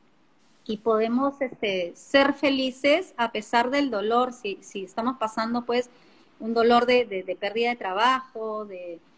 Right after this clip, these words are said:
de, de pérdida de ingresos, o, o, o un miedo a qué va a pasar en el país, o,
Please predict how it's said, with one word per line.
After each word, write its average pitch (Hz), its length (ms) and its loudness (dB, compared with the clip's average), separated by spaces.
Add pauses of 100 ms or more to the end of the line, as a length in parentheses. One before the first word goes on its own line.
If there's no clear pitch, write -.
(260)
de, 175 280 -8
de 175 380 -6
pérdida 214 320 0
de 202 80 -4
ingresos, 254 540 2
o, 220 360 -2 (1500)
o, - 280 -8 (220)
o 214 60 -6
un 220 160 -2
miedo 262 420 4
a 208 100 0
qué 233 100 -2
va 226 100 2
a 233 40 -8
pasar 220 260 -6
en 226 140 -8
el 208 100 -10
país, 277 680 -4
o, 190 140 -18